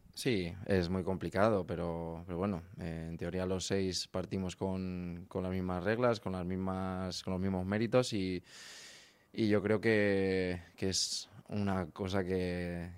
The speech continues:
que no, <laughs> no, no, no, no pensamos que sea posible que Saúl se quede fuera. Eh, yo creo que es el que menos opciones tiene que darse fuera de todos por,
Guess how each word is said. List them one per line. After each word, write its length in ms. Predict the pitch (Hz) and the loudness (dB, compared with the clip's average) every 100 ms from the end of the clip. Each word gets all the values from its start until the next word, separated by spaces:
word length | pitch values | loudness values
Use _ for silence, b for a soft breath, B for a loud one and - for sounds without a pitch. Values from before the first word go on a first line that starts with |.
| - | -6
que 160 | 92 | -4
no, 920 | 90 92 92 90 90 87 87 85 80 - _ _ | -2 -2 -2 -2 -2 -4 -4 -6 -10 -14 _ _
<laughs> 240 | 104 110 104 | -4 -4 -2
no, 340 | 101 95 92 | -2 0 -2
no, 220 | 98 98 | 0 0
no, 160 | 98 101 | 2 0
no 240 | 95 107 | 0 0
pensamos 420 | 113 101 104 98 | 0 2 2 0
que 220 | - 101 95 | 0 0 2
sea 240 | 101 95 | 0 -2
posible 420 | 104 - 104 95 | -4 -2 0 0
que 240 | 92 95 92 | 0 -2 0
Saúl 220 | 95 95 | -2 -2
se 100 | - | -2
quede 220 | 98 95 | -2 -2
fuera. 320 | - 110 101 - b b b b b | 2 4 2 -2 b b b b b
Eh, 720 | - 92 92 90 87 87 87 - | -2 0 2 0 -2 -2 -6 -6
yo 140 | 98 | 0
creo 120 | 98 98 | 2 4
que 60 | |
es 80 | 95 | 2
el 100 | 92 | 0
que 120 | 98 | 0
menos 260 | 98 98 92 | 2 0 -2
opciones 300 | 90 95 90 | -2 -2 0
tiene 240 | 90 92 | -2 0
que 60 | 92 | 0
darse 260 | 92 90 | -2 -2
fuera 440 | 87 92 92 90 90 | 0 0 2 0 0
de 140 | 90 | -2
todos 300 | 87 92 92 | -2 -2 -2
por, 480 | - 92 92 92 85 | -2 -2 0 -2 -6